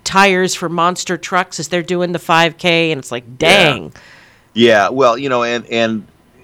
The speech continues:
Speaker 2: they, they breed a lot of intensity into what they're doing, and so there's a lot of emotion there, and that's, you know,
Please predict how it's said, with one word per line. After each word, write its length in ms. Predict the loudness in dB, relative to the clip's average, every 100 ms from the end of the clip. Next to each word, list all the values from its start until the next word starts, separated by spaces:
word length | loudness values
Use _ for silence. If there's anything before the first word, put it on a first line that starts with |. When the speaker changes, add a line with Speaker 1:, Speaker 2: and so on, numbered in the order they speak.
| -8
Speaker 2:
they, 280 | 0 2 2
they 260 | 2 0
breed 280 | 2 0 0
a 40 |
lot 220 | 4 4 4
of 80 |
intensity 580 | -2 -4 -4 -4 -4 -4
into 240 | -6 -6 -4
what 180 | -4
they're 140 | -2 -4
doing, 380 | -2 -2 -2 -4
and 80 |
so 100 | -4
there's 140 | -4 0
a 40 |
lot 140 | 0 2
of 60 |
emotion 560 | 0 0 0 -2 -4 -2
there, 360 | 0 2 0
and 280 | -2 -2 0
that's, 340 | 0 -2 -4 -4
you 80 |
know, 160 | -2 -4